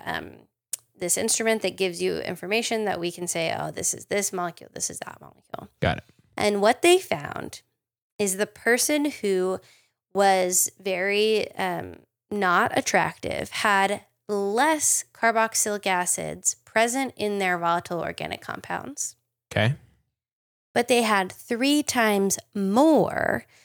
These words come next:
Speaker 1: of a specific compound called monoterpenoid eucalyptol.
Speaker 2: Okay.
Speaker 1: It's what it sounds like, eucalyptus. <laughs>
Speaker 2: Uh-huh, uh-huh.
Speaker 1: It comes from eucalyptus and a lot of other plants too.
Speaker 2: Uh-huh.
Speaker 1: They also had more of a few other things.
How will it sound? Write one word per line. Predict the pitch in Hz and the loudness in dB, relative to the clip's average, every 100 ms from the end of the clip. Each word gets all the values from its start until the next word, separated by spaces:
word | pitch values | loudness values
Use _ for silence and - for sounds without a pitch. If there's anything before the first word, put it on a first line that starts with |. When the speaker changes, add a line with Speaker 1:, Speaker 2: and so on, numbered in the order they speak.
| _ _ | _ _
Speaker 1:
of | 202 | 2
a | 196 196 | 4 6
specific | - - 185 - 320 339 - | 4 2 2 4 4 2 2
compound | 254 233 226 226 226 220 | 2 2 4 4 4 2
called | 190 175 175 175 | 4 4 4 -2
monoterpenoid | 175 190 226 254 - 220 220 214 202 196 196 - | 0 2 4 2 2 0 2 2 4 2 0 -8
eucalyptol. | 190 196 196 180 - - - - - 311 - _ _ _ | -4 -4 -2 -4 -6 -8 -12 -8 -6 -8 -12 _ _ _
Speaker 2:
Okay. | - 110 143 - - | 2 4 2 0 -12
Speaker 1:
It's | - | 2
what | 190 | 2
it | 247 | 4
sounds | 190 160 165 | 0 0 -2
like, | 160 185 - | -2 -4 -4
eucalyptus. | 180 - 180 - 175 254 - | -8 -2 -4 -2 2 4 6
<laughs> | 320 - | 6 6
Speaker 2:
Uh-huh, | 370 233 127 | 6 4 2
uh-huh. | - 117 131 | 4 4 4
Speaker 1:
It | 226 | 4
comes | 247 247 | 4 4
from | 269 | 4
eucalyptus | 262 254 247 233 226 202 | 4 6 4 4 0 4
and | 220 | 6
a | 214 | 6
lot | 208 202 | 6 6
of | 190 | 4
other | - - | 2 -2
plants | - 185 - - | 0 -2 0 -2
too. | - - 233 320 _ | -2 -2 -2 -2 _
Speaker 2:
Uh-huh. | 113 107 120 - _ - | 0 2 0 -4 _ 4
Speaker 1:
They | 247 | 4
also | - 254 302 339 | 8 6 6 6
had | 330 269 220 208 | 4 2 0 -2
more | 208 208 202 190 | 2 6 6 6
of | 180 | 4
a | 180 | 2
few | 185 - 208 208 | 0 0 2 4
other | 180 175 | 2 0
things. | 175 - 82 175 202 | -2 -2 -2 0 -2